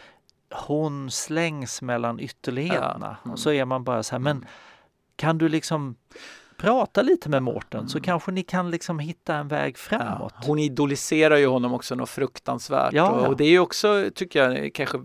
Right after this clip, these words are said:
Speaker 2: f-, som uppsidan med den här boken, det är ju de här små, jag sa, jag, så retoriskt frågade om Karin Ek var naiv. Hon var ju absolut inte naiv. Jag tycker den här boken är ju extremt bra skildrad över de här, äh,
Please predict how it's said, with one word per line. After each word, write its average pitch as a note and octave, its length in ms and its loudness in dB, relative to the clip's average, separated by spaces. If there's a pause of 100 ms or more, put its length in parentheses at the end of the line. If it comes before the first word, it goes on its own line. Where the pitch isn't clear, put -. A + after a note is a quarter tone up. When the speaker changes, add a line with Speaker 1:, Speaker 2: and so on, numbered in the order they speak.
(360)
Speaker 2:
f-, - 180 -18 (160)
som - 520 -12
uppsidan E3+ 500 -2
med G#3 100 2
den D#3+ 60 2
här C3+ 60 4
boken, B2+ 400 -2
det D#3 60 2
är F#3 40 6
ju F3 100 6
de F3 140 2
här B2+ 80 4
små, B2+ 400 -4 (480)
jag - 260 -4
sa, C#3+ 220 4
jag, D3+ 240 0
så C#3+ 100 0 (160)
retoriskt C#3+ 600 2
frågade C3 260 4
om B2 80 0
Karin B2+ 220 2
Ek B2+ 220 -2
var B2 80 -2
naiv. C3+ 300 0
Hon C3+ 140 0
var C3+ 60 2
ju C#3 100 4
absolut E3+ 380 2
inte C#3 200 -2
naiv. B2 220 -2
Jag B2 100 -6
tycker C3 200 -4
den B2+ 60 -2
här B2+ 60 0
boken C3 440 -2
är B2+ 120 0
ju C3 180 0
extremt E3 600 -2
bra B2+ 160 2
skildrad B2 460 -2
över A#2+ 200 -4
de B2 140 -4
här, B2 200 0
äh, B2+ 120 0